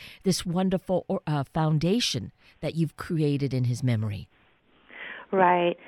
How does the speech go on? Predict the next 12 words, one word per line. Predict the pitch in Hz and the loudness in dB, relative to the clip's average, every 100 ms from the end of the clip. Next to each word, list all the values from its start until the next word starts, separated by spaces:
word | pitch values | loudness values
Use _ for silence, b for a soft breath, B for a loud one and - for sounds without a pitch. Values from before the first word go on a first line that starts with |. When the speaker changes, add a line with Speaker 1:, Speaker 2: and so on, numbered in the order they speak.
| B B | B B
Speaker 2:
Yeah, | 214 214 | 2 4
I, | 208 202 208 - - | 4 4 2 0 0
um, | 208 196 196 B B B _ - - | 2 2 -4 B B B _ -20 -14
well, | - 220 | 0 2
I, | 214 214 226 | 4 2 2
I, | 214 220 214 - B - | 4 4 0 -6 B 2
I | 240 | 4
would | 277 240 | 4 2
just | 269 - | 0 2
hear | 220 | 2
his | 190 - | 2 0
voice | 180 185 | 0 0